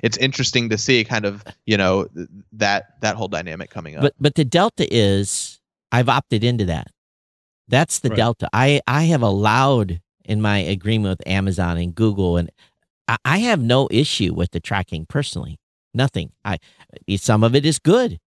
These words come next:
Speaker 2: G-, if it gives me good recommendations, it's good. S-, and some of it can be quite nefarious, but I gave permission to allow them to do that. I can't give permission in podcasting. That's the problem.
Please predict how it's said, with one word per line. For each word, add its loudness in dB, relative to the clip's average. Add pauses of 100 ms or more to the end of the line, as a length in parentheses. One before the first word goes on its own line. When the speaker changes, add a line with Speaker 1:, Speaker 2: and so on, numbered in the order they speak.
Speaker 2:
G-, -2
if 0
it 2
gives 0
me -2
good 2
recommendations, -2
it's 0
good. 2
S-, -8 (100)
and -2
some 0
of 2
it -4
can -2
be -2
quite -2 (200)
nefarious, 0 (100)
but 2 (880)
I 2
gave 2
permission 0 (240)
to 0
allow 4
them 2
to 0
do 4
that. 0 (800)
I 2
can't 2
give 4
permission 0
in 2
podcasting. -6 (440)
That's 2
the -6
problem. 0